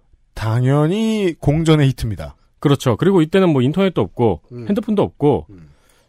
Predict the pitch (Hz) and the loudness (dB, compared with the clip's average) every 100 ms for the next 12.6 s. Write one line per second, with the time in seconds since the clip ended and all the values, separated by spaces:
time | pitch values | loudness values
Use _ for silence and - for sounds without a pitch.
0 | _ - 180 254 302 302 294 233 175 202 | _ 2 4 6 4 2 2 4 4 4
1 | 190 180 196 165 180 143 - 120 143 120 | 2 2 0 0 0 -2 0 0 2 2
2 | 139 101 123 135 107 104 87 87 95 202 | 2 2 2 2 2 -2 -2 -4 -4 -2
3 | 143 120 - _ _ - _ _ _ 185 | -2 -2 -4 _ _ -20 _ _ _ -2
4 | 190 226 175 262 285 269 240 226 151 131 | 0 2 4 6 6 4 2 2 4 4
5 | 185 190 143 208 202 190 185 - 214 214 | 4 2 2 2 0 0 -4 -6 -2 0
6 | 208 185 131 123 160 113 - 120 185 151 | 0 0 0 0 0 -4 -4 0 0 0
7 | 110 208 240 214 127 147 92 98 170 113 | -2 -2 -2 -2 0 0 -2 -2 -2 -2
8 | 87 120 214 226 208 139 117 139 127 117 | -2 0 2 2 2 2 0 0 0 0
9 | 104 147 139 117 139 120 92 80 - 87 | -2 -2 -4 -2 -2 -2 -2 -4 -8 -4
10 | 147 101 180 180 165 92 71 - - 135 | -2 0 0 0 0 -6 -10 -10 -4 0
11 | 143 170 185 175 165 165 233 233 214 180 | 2 2 2 2 2 2 0 0 -2 -2
12 | 156 156 202 185 165 190 | -2 0 0 0 0 -2